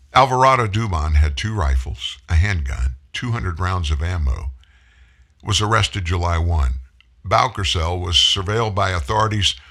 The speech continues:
arrested Tuesday of this week with the same charges. Smith said it was frustrating that one of the men had been deported several times and was able to re-enter the country. The news of this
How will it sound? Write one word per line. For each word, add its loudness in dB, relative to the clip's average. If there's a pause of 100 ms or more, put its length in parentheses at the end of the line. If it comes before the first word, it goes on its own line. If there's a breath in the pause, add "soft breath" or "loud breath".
(160 loud breath)
arrested 0
Tuesday -4
of -4
this -2
week -4 (300 loud breath)
with -6
the 0
same 2
charges. 0 (420 soft breath)
Smith 0
said 4
it 0
was 0
frustrating -2
that -4
one -2
of -6
the -2
men -2
had -4
been -4
deported -6
several -4
times -2 (580 soft breath)
and 0
was 0
able -2
to -4
re-enter -2
the -2
country. -4 (1300)
The -2
news 2
of -2
this 0